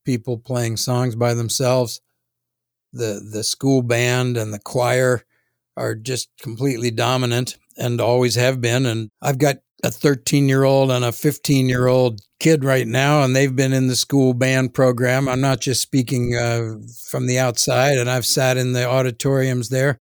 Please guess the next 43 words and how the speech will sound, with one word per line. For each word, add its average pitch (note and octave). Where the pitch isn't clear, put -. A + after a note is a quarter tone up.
with A#2+
all C3+
the C#3
other C3+
parents C#3+
listening C3+
to B2+
all C3+
the B2+
kids C3+
in C3+
the B2+
school C#3
singing C3+
in C3+
the B2
choir C3+
and B2
playing C3+
in C3+
the B2+
band C3+
together. C3
And, A#2+
uh, B2
it's C#3+
just, -
you E3+
know, C#3+
it's C#3
not D#3
the -
kind D#3
of D3
music D3
that D3
I D3
normally C3+
go C3
to A#2+
see, C#3+
and A#2
I B2